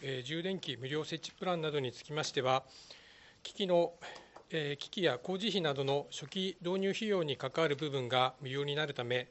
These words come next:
導入、導入をしやすいプランではございますが、運営上、えー、運営をしていく上では、システム、うー、利用料やメンテナンス費用、電気料金など、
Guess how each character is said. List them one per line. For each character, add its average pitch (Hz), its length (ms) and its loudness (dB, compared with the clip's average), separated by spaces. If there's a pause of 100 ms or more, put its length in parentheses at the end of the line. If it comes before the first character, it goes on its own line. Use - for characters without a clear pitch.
(120)
導 139 160 -2
入、 143 200 -4 (200)
導 139 220 -2
入 143 220 -4
を 165 180 2
し 165 160 -4
や 160 80 0
す - 120 -6
い 160 40 0
プ 160 140 -8
ラ 143 100 4
ン 127 80 -2
で 135 80 -2
は 151 140 4
ご 120 100 -6
ざ 131 80 2
い 135 60 2
ま 139 100 -2
す - 140 -8
が、 123 180 4 (640)
運 170 160 0
営 190 140 2
上、 196 340 4 (380)
え 160 280 0
ー、 - 20 -2
運 180 120 0
営 190 60 2
を 190 100 2
し - 80 -4
て 190 160 2
い 185 60 0
く 202 80 -4
上 214 140 4
で 208 60 2
は、 151 200 2 (640)
シ - 180 -6
ス - 60 -4
テ 185 100 -4
ム、 190 320 0 (240)
う 208 60 -12
ー、 170 260 0
利 170 120 0
用 190 180 4
料 143 180 2
や 110 240 -2 (100)
メ 147 140 0
ン 156 40 -4
テ 185 120 0
ナ 185 120 2
ン 170 40 -4
ス - 40 -10
費 175 180 -2
用、 127 180 0 (220)
電 160 140 -4
気 175 100 -6
料 208 120 4
金 175 200 -2
な 147 100 2
ど、 139 240 2